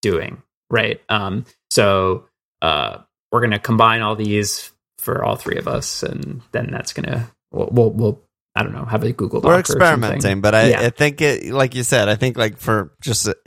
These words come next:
Speaker 2: archiving sake,
Speaker 1: Right.
Speaker 2: it's gonna be really interesting to look back. Um, yeah, so based on the Michelin, it'll be the same. It's, like, fun. Like,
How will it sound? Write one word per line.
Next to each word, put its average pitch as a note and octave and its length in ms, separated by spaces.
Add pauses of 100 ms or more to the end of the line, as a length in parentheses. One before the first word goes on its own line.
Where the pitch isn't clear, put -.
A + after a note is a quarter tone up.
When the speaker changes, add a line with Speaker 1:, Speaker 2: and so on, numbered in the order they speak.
(180)
Speaker 2:
archiving G2+ 920 (160)
sake, - 260
Speaker 1:
Right. - 200
Speaker 2:
it's A2 180
gonna G2 180
be F#2+ 160
really F#2 380
interesting F#2+ 560
to - 80
look - 240
back. - 420 (880)
Um, F2 680 (580)
yeah, B2+ 140
so G#2+ 580 (400)
based A#2 300
on A2 180
the G#2+ 80
Michelin, G#2 500
it'll G2+ 160
be G2 120
the G2+ 100
same. G2 340
It's, F2+ 140
like, F#2+ 160
fun. G#2 420
Like, F#2 320